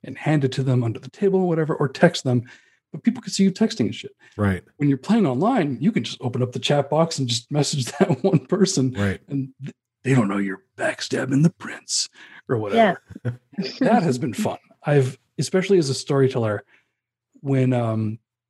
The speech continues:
Speaker 1: like, Rachel, when, when you said, you know, those players are doing something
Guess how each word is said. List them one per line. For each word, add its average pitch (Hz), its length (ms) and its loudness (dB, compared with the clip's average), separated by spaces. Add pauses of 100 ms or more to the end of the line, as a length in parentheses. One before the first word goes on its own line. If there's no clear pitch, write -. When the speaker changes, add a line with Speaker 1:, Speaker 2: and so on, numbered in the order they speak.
(340)
Speaker 1:
like, 190 220 0
Rachel, 202 280 2
when, 131 180 -2
when 147 120 2
you 180 100 4
said, 135 420 0 (400)
you 147 160 -2
know, 127 540 0
those 156 220 6
players 147 360 0
are 131 80 2
doing 117 240 0
something 107 480 -8